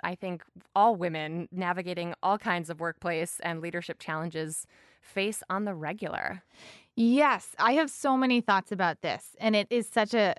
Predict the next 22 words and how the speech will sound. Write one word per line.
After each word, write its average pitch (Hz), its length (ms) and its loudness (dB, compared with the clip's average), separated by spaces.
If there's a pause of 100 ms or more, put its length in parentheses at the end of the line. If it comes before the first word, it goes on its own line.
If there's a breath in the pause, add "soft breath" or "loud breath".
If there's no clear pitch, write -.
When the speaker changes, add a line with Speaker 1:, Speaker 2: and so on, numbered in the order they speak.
(180)
Speaker 2:
common 285 460 2
problem 247 440 2
and 208 140 -2
actually 226 380 -2
such - 260 -4 (220)
an 208 100 2
interesting 247 520 0
one 285 260 4
to 277 120 0
explore. 240 560 4
I 247 100 0
know 233 120 2
we 233 100 0
don't 233 160 -2
usually 220 240 -2
think 190 220 -10
of 190 100 -4
our 202 120 2
problems 202 360 0
as 170 160 -8
interesting, 262 600 -2
but 214 200 2